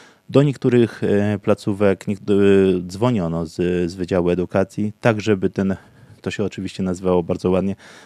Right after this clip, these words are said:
dostosować, dostosować ilość oddziałów do potrzeb.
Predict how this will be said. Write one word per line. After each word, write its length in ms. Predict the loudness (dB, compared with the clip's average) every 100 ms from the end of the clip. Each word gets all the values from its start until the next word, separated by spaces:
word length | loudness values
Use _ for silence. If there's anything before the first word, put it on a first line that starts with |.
| _
dostosować, 840 | -2 -2 -2 -2 4 4 4 -2 -2
dostosować 640 | -6 -6 -8 -4 -2 -2
ilość 260 | -2 -2 -4
oddziałów 480 | -4 -2 0 -2
do 120 | -4 -2
potrzeb. 400 | -2 -2 -6